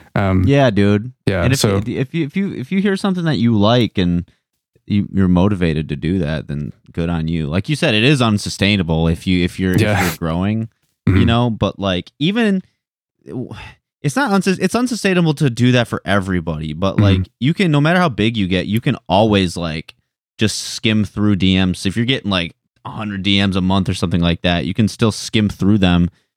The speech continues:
Speaker 2: and just randomly pick someone. If you like it, you can do that. You know what
Speaker 1: Mm-hmm.
Speaker 2: I mean? Just to feel
Speaker 1: Exactly.
Speaker 2: good. Like, you, you can't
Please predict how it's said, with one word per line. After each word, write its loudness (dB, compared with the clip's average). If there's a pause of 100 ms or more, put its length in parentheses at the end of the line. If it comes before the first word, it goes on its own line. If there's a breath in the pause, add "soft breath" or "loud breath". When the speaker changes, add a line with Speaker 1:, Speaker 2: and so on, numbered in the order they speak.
(240)
Speaker 2:
and 0 (180)
just -6
randomly 0
pick -2
someone. 0
If -8
you -2
like -2
it, 0
you -2
can -2
do 4
that. -6
You 0
know 4
what 4
Speaker 1:
Mm-hmm. 4
Speaker 2:
I 4
mean? 0 (160)
Just 2
to 0
feel 2
Speaker 1:
Exactly. 2
Speaker 2:
good. 0
Like, -2
you, -4
you -4
can't 0